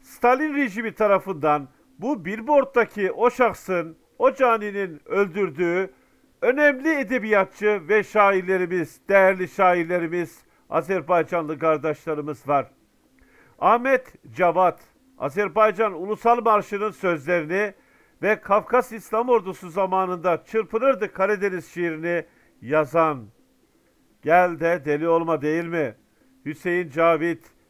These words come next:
Mikail Müşfik, Bekir Çoban, işte gördüğünüz gibi Stalin'in, demin gösterdiğim panodaki canisinin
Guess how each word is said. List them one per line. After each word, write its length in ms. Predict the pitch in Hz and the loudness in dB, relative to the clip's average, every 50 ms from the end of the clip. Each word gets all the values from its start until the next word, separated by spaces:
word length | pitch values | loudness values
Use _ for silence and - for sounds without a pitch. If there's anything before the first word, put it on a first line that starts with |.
| _ _ | _ _
Mikail 540 | - 156 165 - - 190 185 185 190 190 175 | -12 -12 -12 -2 4 4 4 4 4 0 -4
Müşfik, 560 | 165 160 175 156 - - 147 180 190 185 - - _ _ _ _ _ _ _ | -4 -8 -8 -10 -10 -4 -2 0 0 0 -2 -8 _ _ _ _ _ _ _
Bekir 400 | - 170 180 175 - 202 196 170 | -6 -6 -6 -6 -4 -6 -6 -6
Çoban, 640 | - - 175 170 160 147 175 175 175 170 143 117 - _ _ _ _ | -6 -2 -2 -2 0 2 2 2 2 0 -4 -10 -14 _ _ _ _
işte 540 | - 127 - - - 180 165 156 135 107 - _ _ _ | -20 -20 -20 -6 0 2 2 2 0 -2 -6 _ _ _
gördüğünüz 640 | - 151 160 170 147 139 175 175 175 190 165 143 139 | -2 0 0 0 0 -2 -6 -6 -6 -6 -10 -8 -8
gibi 440 | 180 165 151 175 180 190 190 170 - _ _ _ _ _ _ | -6 -4 -2 -2 0 0 -2 -4 -8 _ _ _ _ _ _
Stalin'in, 960 | _ - - _ - 170 180 202 202 208 196 175 185 185 196 190 185 160 _ _ _ _ _ _ _ _ _ | _ -20 -20 _ 0 2 2 2 2 -2 -6 -4 -4 -2 -2 -4 -6 -12 _ _ _ _ _ _ _ _ _
demin 320 | 151 190 220 269 285 269 | -6 -4 -4 -4 -6 -4
gösterdiğim 720 | 185 208 202 180 - _ 208 196 196 180 165 190 190 175 | -2 -2 -4 -4 -2 _ 0 0 0 0 -2 -4 -6 -6
panodaki 840 | 135 190 180 185 196 196 170 185 175 - - 185 180 175 175 160 139 - _ _ _ _ _ | -2 -2 0 0 0 -2 -4 -6 -6 -6 -6 -4 -2 -2 -2 -4 -6 -8 _ _ _ _ _
canisinin 880 | - 175 185 190 185 180 170 139 - 170 170 160 175 185 180 170 151 143 | 0 2 2 2 2 -2 -6 -10 -10 -10 -8 -4 -4 -4 -4 -6 -10 -18